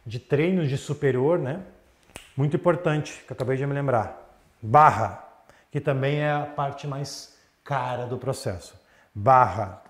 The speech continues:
para fazer supino, remada, estife. A dúvida aqui qual é, galera? Barra olímpica ou não? De novo,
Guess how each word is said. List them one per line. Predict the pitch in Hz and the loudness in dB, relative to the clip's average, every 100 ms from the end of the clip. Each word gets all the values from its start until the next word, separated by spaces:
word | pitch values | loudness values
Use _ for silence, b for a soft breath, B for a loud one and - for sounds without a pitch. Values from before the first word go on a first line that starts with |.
| _ _ | _ _
para | - 113 | -4 -4
fazer | 110 113 113 | -2 -4 -4
supino, | - 107 147 151 147 139 | -6 -6 0 2 2 0
remada, | 120 117 120 135 139 123 | -2 -2 2 4 4 2
estife. | 110 - 143 135 - 139 B B B | -4 -6 -4 -4 -8 -16 B B B
A | 139 | 0
dúvida | 135 165 196 170 | 2 2 2 2
aqui | 165 180 | 0 0
qual | 185 175 | 4 6
é, | 139 | 6
galera? | 117 110 107 107 B B B | 4 2 0 -4 B B B
Barra | 110 127 127 131 - | 2 4 4 0 -4
olímpica | 143 120 151 180 202 180 143 - - | -4 -2 -2 -4 -2 -2 -2 -8 -6
ou | 170 | -2
não? | 151 113 92 - - - | -2 -2 -6 -14 -20 -14
De | 95 | -6
novo, | 143 180 120 90 87 | 0 2 0 -2 -10